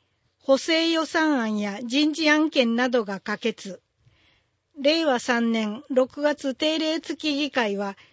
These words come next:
六月二十五日に終了しました。六月十一日の審議結果は七月号に掲載。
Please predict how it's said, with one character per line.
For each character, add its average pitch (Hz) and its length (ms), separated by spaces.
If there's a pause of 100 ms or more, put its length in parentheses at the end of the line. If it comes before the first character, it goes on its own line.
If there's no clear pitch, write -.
(260)
六 262 380
月 330 280
二 311 200
十 269 200
五 247 160
日 269 300
に 208 140
終 269 260
了 240 220
し 220 160
ま 196 100
し - 160
た。 - 140 (760)
六 262 300
月 320 320
十 311 280
一 311 240
日 285 300
の 277 320
審 320 340
議 311 200
結 302 260
果 226 140
は 196 240
七 - 260
月 302 300
号 254 200
に 196 160
掲 214 280
載。 92 360